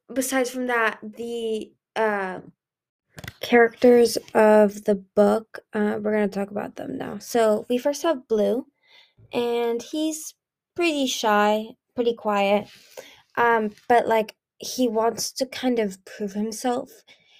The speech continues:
He doesn't think the system of the leaf, uh, sorry, the Hivelings and the Silkwings isn't, he doesn't think it's fair,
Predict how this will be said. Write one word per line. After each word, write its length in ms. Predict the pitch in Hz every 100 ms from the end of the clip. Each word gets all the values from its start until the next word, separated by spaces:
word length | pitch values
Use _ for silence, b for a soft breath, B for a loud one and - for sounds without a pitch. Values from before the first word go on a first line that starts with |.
| b b _ _
He 380 | 320 320 311 _
doesn't 560 | 262 247 262 320 349 -
think 380 | 269 269 269 269
the 100 | 254
system 560 | - 226 - 262 254 247
of 120 | 214
the 100 | 208
leaf, 320 | 208 220 - 233
uh, 40 |
sorry, 200 | 226 214
the 400 | 196 185 180 170 180
Hivelings 520 | 214 226 240 247 240
and 120 | 233 214
the 40 |
Silkwings 480 | 190 214 233 226 208
isn't, 280 | 226 202 214 -
he 100 | 240
doesn't 220 | 269 302
think 120 | 311
it's 200 | 247 220
fair, 580 | - 208 214 233 277